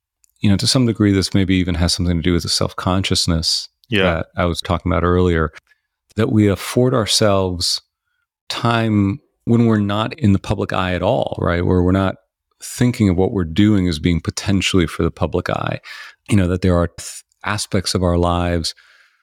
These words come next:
Speaker 1: that we do think of as private, right?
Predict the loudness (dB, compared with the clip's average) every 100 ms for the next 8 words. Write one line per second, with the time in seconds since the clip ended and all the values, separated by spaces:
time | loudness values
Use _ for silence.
0 | _ _ _ -4 -2 2 2 2 0 0
1 | -2 -2 -2 -4 -10 -6 -6 -4 -6 -8
2 | -10 -4 -2 -2